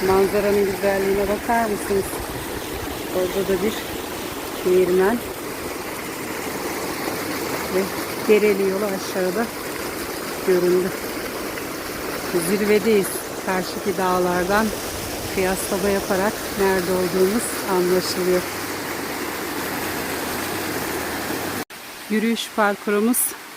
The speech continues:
tekrar sodalı suyun yolu oldu. Şimdi buradan aşağı yürüyerek ineceğiz. Hadi bismillah. Şu ileriyi görmek istiyorum.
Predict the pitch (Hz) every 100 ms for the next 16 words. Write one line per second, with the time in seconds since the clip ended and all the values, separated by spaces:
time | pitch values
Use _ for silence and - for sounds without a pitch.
0 | - - 208 196 - 190 233 - - -
1 | - - - - - - - - 214 196
2 | 202 196 - 202 214 247 208 190 190 175
3 | 170 220 254 - - - - - - -
4 | - - - 180 180 185 180 175 180 170
5 | - - 190 220 - - 180 175 170 214
6 | - 180 175 170 - - - - - -
7 | - - - - - - - - - -
8 | - - - - - 170 180 185 - 170
9 | 170 170 - - - - - - - -
10 | 240 202 - - - - - - - 233
11 | 226 220 220 196 202 202 208 202 - -
12 | 214 208